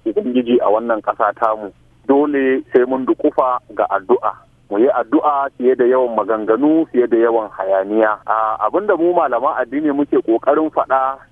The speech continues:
shine mu sa ƙasan a gaba. Kada mu sa wannan bawan Allah da yake da buri na gyara ƙasan nan, mu sa burinsa ya koma baya. Sannan kuma ina kira ga sashin gwamnati,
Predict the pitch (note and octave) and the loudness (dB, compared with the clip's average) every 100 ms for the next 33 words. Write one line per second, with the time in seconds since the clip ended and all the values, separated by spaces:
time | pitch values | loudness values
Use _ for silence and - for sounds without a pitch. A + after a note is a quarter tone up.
0 | - D3+ D#3 C#3+ C3+ C3 A#2 A2+ F3+ D3+ | -2 2 2 2 0 -4 -6 -2 0 0
1 | C#3 C#3 D3+ B2 G#2 G3+ A#2 A#2 - _ | -4 -4 -4 -4 -2 0 0 -2 -4 _
2 | _ A3 G#3+ F3 C3 B2+ F3+ E3 D#3+ D#3+ | _ -4 -2 -4 -4 -2 0 0 -2 -2
3 | D3 B2+ D#3 D3+ B2 C#3 D#3 D#3 A2+ F#2+ | -2 0 0 -2 -2 -2 0 0 -2 -6
4 | _ _ - B2 E3 - C3+ A#2+ A#2+ F3+ | _ _ -2 0 2 0 0 -2 0 0
5 | F3 C#3+ C#3+ D3+ D#3 C#3+ C#3 - D#3+ D#3 | 2 0 0 0 0 -2 -6 -2 -2 0
6 | C#3+ C#3 A2+ A#2 - D#3 C#3 C4+ D#4 D4+ | -4 -4 -2 0 0 0 -2 0 2 2
7 | C4 A#2+ G#2 - C#3 C#3+ C3 B2 A#2+ A#2+ | 0 0 0 0 0 2 -2 -2 -2 -2
8 | A#2 A#2 A2 G#2 _ _ _ - G#2 C3+ | 0 0 -2 -4 _ _ _ -8 0 0
9 | D3+ F#3 F#3 B3+ B3 - G#3 E3+ C#3+ - | 2 0 0 0 -2 0 0 2 0 0
10 | F3+ F3 D3+ A#2+ C#3 D3+ C#3+ B2 | -4 -4 -6 -2 0 2 -2 -6